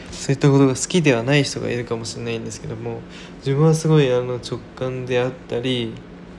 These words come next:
なんか、まあ、もう直感であったり、運っていうもの、運っていうものも信じているので、確実に絶対運っていうものはあるなと思っているので、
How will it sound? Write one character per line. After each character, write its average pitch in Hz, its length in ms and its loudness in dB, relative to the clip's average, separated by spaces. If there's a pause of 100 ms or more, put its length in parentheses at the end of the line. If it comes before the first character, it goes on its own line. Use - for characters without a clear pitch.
(880)
な 113 80 -12
ん 107 40 -10
か、 104 180 -12 (680)
ま 107 160 -8
あ、 123 320 -12
も 120 140 -2
う 113 40 -2 (400)
直 117 120 0
感 131 200 4
で 135 80 8
あ 139 40 8
っ - 20 6
た 120 140 -2
り、 113 160 0
運 160 240 10
っ - 20 4
て - 140 -4
い 107 80 2
う 104 80 2
も 104 120 0
の、 104 200 -2 (1500)
運 139 200 4
っ - 20 -4
て 117 120 0
い - 20 4
う 110 60 2
も 113 120 0
の 113 80 2
も 117 300 4
信 110 280 2
じ 101 160 -2
て 98 160 0
い 98 40 0
る 104 100 0
の 98 160 0
で、 95 300 0 (720)
確 127 180 4
実 160 240 6
に 165 60 8
絶 156 180 6
対 147 140 6
運 165 200 8
っ 151 40 2
て 135 80 2
い - 20 6
う 107 60 2
も 104 100 0
の 98 120 2
は 101 100 2
あ 123 40 4
る 135 60 2
な 107 180 4
と 104 80 -4
思 98 180 -2
っ - 20 -2
て 101 160 -8
い 98 60 -2
る 92 80 -6
の 87 120 -8
で、 64 180 -6